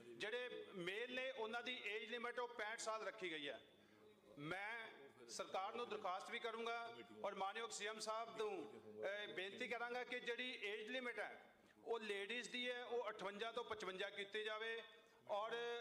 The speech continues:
ਜਿਹੜੀ ਹੈਗੀ ਜੈਂਟਸ ਹੈਗੇ, ਉਹਨਾਂ ਦੀ ਵੀ at least ਜੇ, ਅਹ, ਅਠਵੰਜਾ ਸਾਲ ਕੀਤੀ ਜਾਵੇ ਤਾਂ ਕਿ ਉਹਨਾਂ ਨੂੰ ਜਿਹੜੀ ਬੁਢਾਪਾ ਪੈਨਸ਼ਨ ਹੈ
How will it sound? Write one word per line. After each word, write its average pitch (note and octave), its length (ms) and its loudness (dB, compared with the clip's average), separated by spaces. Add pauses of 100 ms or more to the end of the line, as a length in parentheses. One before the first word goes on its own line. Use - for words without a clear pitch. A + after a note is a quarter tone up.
(320)
ਜਿਹੜੀ G#3+ 280 0
ਹੈਗੀ G#3+ 200 0
ਜੈਂਟਸ F#3+ 400 -2
ਹੈਗੇ, G3+ 200 2
ਉਹਨਾਂ A3 360 4
ਦੀ C4 80 2
ਵੀ B3+ 140 2
at G#3+ 160 0
least A#3 380 -2
ਜੇ, A3+ 420 0 (460)
ਅਹ, G3+ 640 0
ਅਠਵੰਜਾ A3 380 2
ਸਾਲ A#3 220 0
ਕੀਤੀ A3 280 0
ਜਾਵੇ G#3+ 300 2
ਤਾਂ G#3+ 180 2
ਕਿ A#3+ 240 0
ਉਹਨਾਂ G#3+ 400 4
ਨੂੰ A#3 140 4
ਜਿਹੜੀ G#3+ 200 2
ਬੁਢਾਪਾ G3+ 400 2
ਪੈਨਸ਼ਨ G3+ 420 0
ਹੈ G#3+ 180 0